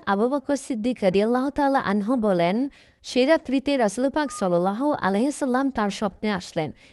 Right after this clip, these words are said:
এবং বললেন, 'হে আবু বকর, তোমার অসুস্থতা দূর করার জন্য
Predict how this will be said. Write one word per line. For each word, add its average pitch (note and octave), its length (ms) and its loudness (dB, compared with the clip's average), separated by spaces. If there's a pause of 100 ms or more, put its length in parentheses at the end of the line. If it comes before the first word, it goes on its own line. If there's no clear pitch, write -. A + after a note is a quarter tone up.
এবং C#4 300 4
বললেন, F3 340 2
'হে A3 260 0
আবু A#3+ 220 2
বকর, F3 400 0 (300)
তোমার B3 260 4
অসুস্থতা C4 680 -2
দূর A#3 260 0
করার B3 280 0
জন্য C4 340 0